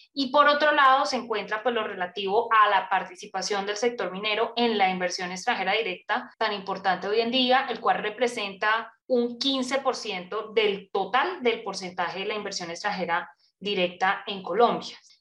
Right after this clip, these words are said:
Y, pues, adicionalmente, yo agregaría que según los censos poblacionales del dani,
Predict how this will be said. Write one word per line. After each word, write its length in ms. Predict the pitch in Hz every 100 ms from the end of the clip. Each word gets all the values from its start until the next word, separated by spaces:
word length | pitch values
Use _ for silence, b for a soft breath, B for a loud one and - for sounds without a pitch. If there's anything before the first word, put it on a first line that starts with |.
| _
Y, 220 | 269 285 302
pues, 180 | 294 247
adicionalmente, 760 | 214 202 190 180 180 208 220
yo 100 | 240
agregaría 480 | 240 247 240 190 180
que 100 | 240
según 380 | 233 190 180 165
los 220 | 185 190
censos 440 | 240 226 226 233 -
poblacionales 800 | 226 202 180 180 165 151 170 185
del 200 | 214 208
dani, 420 | 208 180 180